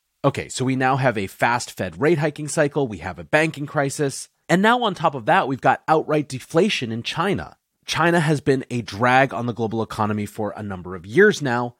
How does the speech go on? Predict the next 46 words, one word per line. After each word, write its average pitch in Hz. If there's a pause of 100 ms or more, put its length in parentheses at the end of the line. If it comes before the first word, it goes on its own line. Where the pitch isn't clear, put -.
as 110
the 101
zero 123
covid 165
policies 147
in 143
that 131
country 139
created 123
sustained 95
impairment 135
of 92
supply 147
chains 127
and 92
problems 120
with -
global 87
economic 147
networks. - (260)
And 147
with 147
deteriorating 165
economic 117
fundamentals, 117
people 120
are 110
worried 165
that 123
the -
problems 156
in 117
China 175
are 120
going 117
to 113
spill 160
over 127
to -
other 113
parts 101
of 101
the 101
world 82
as 82
well. 107